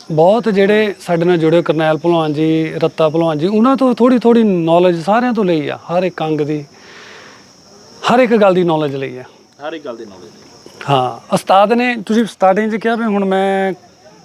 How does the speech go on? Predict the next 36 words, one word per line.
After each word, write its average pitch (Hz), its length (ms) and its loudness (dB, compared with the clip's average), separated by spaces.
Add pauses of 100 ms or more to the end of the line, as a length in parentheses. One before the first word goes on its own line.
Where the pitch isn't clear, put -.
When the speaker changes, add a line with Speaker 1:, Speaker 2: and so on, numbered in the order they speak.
(120)
Speaker 1:
ਕਾਲੇ 180 320 4
ਸ਼ਾਹ 202 220 0
ਸੇਵਾਦਾਰ 190 540 2
ਨਾਲ 196 180 -2
ਗੱਲ 180 200 0
ਕਰਦਾ 170 320 -4
ਜਾਂ 180 120 -2
ਬਦਮਾਸ਼ 147 400 -8
ਨਾਲ। 143 120 -16 (1160)
ਗੱਲ 196 220 4
ਹੈ 226 140 2
ਵੀ 233 120 0
ਵੀਰ 196 200 -2
ਜੀ, 233 460 -2 (320)
ਜੇ 180 240 4
ਕੋਈ 214 340 2 (160)
ਉਸ 190 200 2
ਲੈਵਲ 190 260 4
'ਤੇ 190 140 2
ਗੱਲ 175 220 2
ਕਰੇ 180 200 0
ਫਿਰ 170 120 0
ਆਪਾਂ 185 180 2
ਉੱਦਾਂ 147 180 -2
ਹੋ 151 120 0
ਜਾਈਦਾ, 196 320 2 (500)
ਨਹੀਂ 208 100 4
ਤਾਂ 214 100 4
Speaker 2:
ਅੱਛਾ, 202 240 -2
ਅੱਜ 202 160 -6
ਵੀ 247 220 -10
ਹੈ 180 240 -4
ਉਹ 143 80 -8
Speaker 1:
ਹਾਂ, 180 460 0
Speaker 2:
ਅੰਦਰ? 170 300 -8 (140)
Speaker 1:
ਬਿਲਕੁਲ, 190 380 0